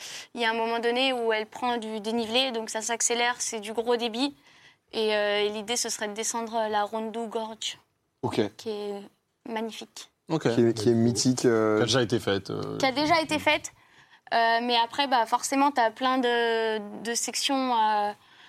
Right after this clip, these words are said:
Speaker 2: Un peu
Speaker 1: à
Speaker 2: nouvelles,
Speaker 1: faire ou
Speaker 2: et cetera, quoi.
Speaker 1: refaire ou
Speaker 3: Hmm.
Speaker 1: redécouvrir, en tout cas au Pakistan. Mais l'idée, quand tu vas dans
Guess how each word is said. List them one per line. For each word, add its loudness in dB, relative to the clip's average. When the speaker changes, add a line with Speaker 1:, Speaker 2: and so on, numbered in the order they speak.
Speaker 2:
Un 0
peu 4
Speaker 1:
à 6
Speaker 2:
nouvelles, 6
Speaker 1:
faire 4
ou -2
Speaker 2:
et 2
cetera, 4
quoi. 2
Speaker 1:
refaire 4
ou -2
Speaker 3:
Hmm. 0
Speaker 1:
redécouvrir, 0
en 2
tout -10
cas 4
au 4
Pakistan. 0
Mais 2
l'idée, -2
quand 2
tu -6
vas 2
dans 0